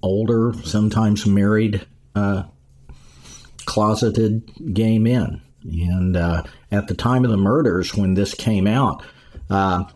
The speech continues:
a lot of people were, were terrified because they had either met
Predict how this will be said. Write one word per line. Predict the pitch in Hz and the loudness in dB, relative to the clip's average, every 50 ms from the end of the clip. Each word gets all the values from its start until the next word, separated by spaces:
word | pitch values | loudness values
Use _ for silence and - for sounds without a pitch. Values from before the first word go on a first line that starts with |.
| - _ _ _ _ - - _ _ _ _ _ _ _ - | -20 _ _ _ _ -20 -20 _ _ _ _ _ _ _ -6
a | - 104 | -2 0
lot | 101 98 107 117 139 151 | 2 2 2 2 2 2
of | 127 - | 0 0
people | - 113 110 104 - 98 90 82 | 0 -2 -2 0 0 -2 0 0
were, | 90 92 87 90 71 | 0 0 0 0 -2
were | 90 90 87 82 | -2 -4 -4 -4
terrified | - - 113 120 120 - - - - - - - - - - - - | -2 -2 0 0 0 -2 -2 -4 -6 -6 -8 -12 -16 -20 -20 -10 -6
because | - 90 - - 98 92 82 - | -4 -4 -2 0 0 0 0 0
they | 98 101 104 101 95 | 0 2 2 2 2
had | 98 98 85 87 | 2 2 2 2
either | 95 87 107 98 87 | 2 2 2 2 2
met | 92 98 101 107 - - | 2 2 2 0 -2 -4